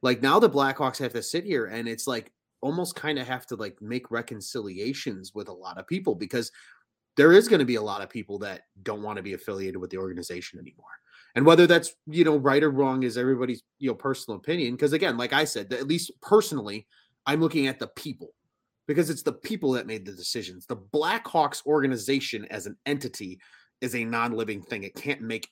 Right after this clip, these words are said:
decisions. The people that are running it make the decisions.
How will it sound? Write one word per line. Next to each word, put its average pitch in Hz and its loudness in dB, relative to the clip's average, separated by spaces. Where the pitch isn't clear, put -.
decisions. 95 -12
The 117 -10
people 175 0
that 135 2
are 104 -4
running 139 4
it - -14
make 113 -8
the 98 -12
decisions. - -18